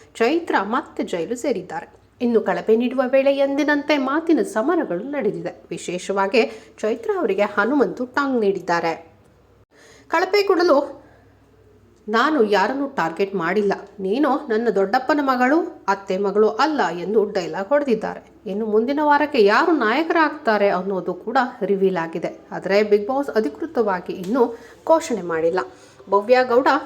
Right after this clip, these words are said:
ಬಿಗ್ ಬಾಸ್ ಮನೆಗೆ ಕ್ಯಾಪ್ಟನ್ ಆಗಿದ್ದಾರೆ. ಕಳಪೆಗೆ ಎಲ್ಲರೂ ಸಹ ಚೈತ್ರ ಅವರನ್ನ ತೆಗೆದುಕೊಳ್ತಾರೆ. ಆ, ಧನರಾಜ್ ಅವರು ಸಹ ಹೇಳ್ತಾರೆ, "ಯಾವ ಆಟದಲ್ಲೂ ಇಷ್ಟು ಫೌಲ್ಗಳನ್ನ ನೋಡಿರಾ, ನೋಡಿಲ್ಲ ನಾನು. ಚೈತ್ರ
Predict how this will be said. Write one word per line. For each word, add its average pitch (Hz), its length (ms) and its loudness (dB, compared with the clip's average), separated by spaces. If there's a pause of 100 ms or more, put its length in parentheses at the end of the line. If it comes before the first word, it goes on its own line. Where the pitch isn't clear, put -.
(280)
ಬಿಗ್ 254 240 0
ಬಾಸ್ 277 220 2
ಮನೆಗೆ 208 300 2
ಕ್ಯಾಪ್ಟನ್ 240 640 -4
ಆಗಿದ್ದಾರೆ. 180 600 -4 (1040)
ಕಳಪೆಗೆ 311 420 2
ಎಲ್ಲರೂ 294 580 4
ಸಹ 302 240 -2
ಚೈತ್ರ 208 320 0
ಅವರನ್ನ 185 340 -2 (220)
ತೆಗೆದುಕೊಳ್ತಾರೆ. 180 1040 -4 (340)
ಆ, 226 240 6
ಧನರಾಜ್ 240 500 4
ಅವರು 240 200 4
ಸಹ 240 280 -6
ಹೇಳ್ತಾರೆ, 240 560 2
"ಯಾವ 240 360 4
ಆಟದಲ್ಲೂ 285 420 0
ಇಷ್ಟು - 340 -2
ಫೌಲ್ಗಳನ್ನ 233 500 4
ನೋಡಿರಾ, 202 720 -2
ನೋಡಿಲ್ಲ 214 420 4
ನಾನು. 180 280 -4
ಚೈತ್ರ 254 340 -4